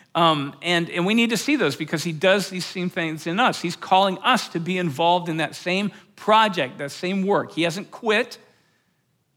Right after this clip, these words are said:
and he wants us to be a part of that too. But he says, "There are certain ways that I prepare you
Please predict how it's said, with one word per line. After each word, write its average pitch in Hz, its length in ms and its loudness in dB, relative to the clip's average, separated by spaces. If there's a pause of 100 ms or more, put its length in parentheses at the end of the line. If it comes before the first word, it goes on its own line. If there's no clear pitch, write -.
(240)
and 156 60 -6
he 175 60 2
wants 190 260 4
us 220 160 4
to 208 80 -4
be 190 80 0
a 190 60 4
part 185 260 2
of 185 40 0
that 190 200 2
too. 247 240 -2
But 175 160 -2
he 165 60 -2
says, 170 340 -2 (320)
"There 170 280 2
are 175 40 4
certain 220 320 2
ways 165 220 2
that 170 100 0
I 180 40 2
prepare 233 640 2
you 143 440 -2